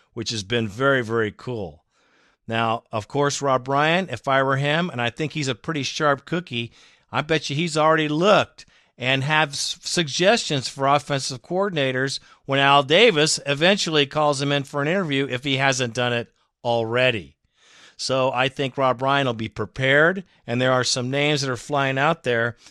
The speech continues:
Now, these, a lot of these guys want the head coaching position. I don't know if Ryan's gonna get that job. It would be a great thing for the team and definitely for the fans, 'cause I love the guy and I don't know anybody <laughs> who doesn't. So, but it might not happen.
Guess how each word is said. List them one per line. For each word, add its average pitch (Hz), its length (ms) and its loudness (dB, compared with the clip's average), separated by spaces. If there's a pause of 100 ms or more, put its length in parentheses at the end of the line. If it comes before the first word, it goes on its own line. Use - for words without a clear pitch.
(200)
Now, 123 420 2
these, 165 460 -2
a 170 160 2
lot 185 260 2
of 240 60 -4
these 214 180 0
guys 185 280 4
want 170 200 -4
the 156 80 -2
head 151 240 -2
coaching 147 380 -2
position. 113 600 -8 (220)
I 180 140 2
don't 185 160 2
know 160 340 4
if 127 240 -8
Ryan's 131 320 -2
gonna 117 180 -6
get 131 260 -6
that 131 200 -2
job. 123 420 -2 (240)
It 110 60 -12
would 110 160 -4
be 110 120 -2
a 101 40 -2
great 131 400 -2
thing 131 220 -4
for 120 140 -12
the 110 100 -8
team 135 500 -6
and 117 180 -2
definitely 147 460 -2
for 117 160 -8
the 104 100 -8
fans, 131 520 -4 (260)
'cause 113 160 -4
I 170 160 6
love 160 260 4
the 143 100 -2
guy 135 280 -2
and 127 80 -2
I 131 80 -2
don't 151 140 -2
know 131 140 -6
anybody 156 500 0
<laughs> - 40 -14
who 147 80 -8
doesn't. 127 640 0 (400)
So, 143 420 2
but 180 480 2
it 131 140 -4
might 139 240 -2
not 151 160 2
happen. 151 540 -2